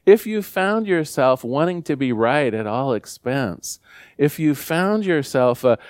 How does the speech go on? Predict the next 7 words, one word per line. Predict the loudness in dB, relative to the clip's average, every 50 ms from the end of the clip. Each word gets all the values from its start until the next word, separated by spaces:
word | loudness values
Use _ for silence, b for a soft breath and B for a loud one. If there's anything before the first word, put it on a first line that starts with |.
| B B B
elevating | 4 6 6 6 6 4 4 4 4 2 2 2 0 0
your | 0 0 2 0 0 0
own | -2 -2 0 0 0 -2
opinion | -2 -4 -4 -4 -4 -4 -2 -2 -4 -4 -4 -4 -4
and | -4 -6 -6 -4
putting | -2 -2 -2 -2 -2 -4 -4
down | -4 -4 -4 -2 -2 -2 0 0 0 -2 -4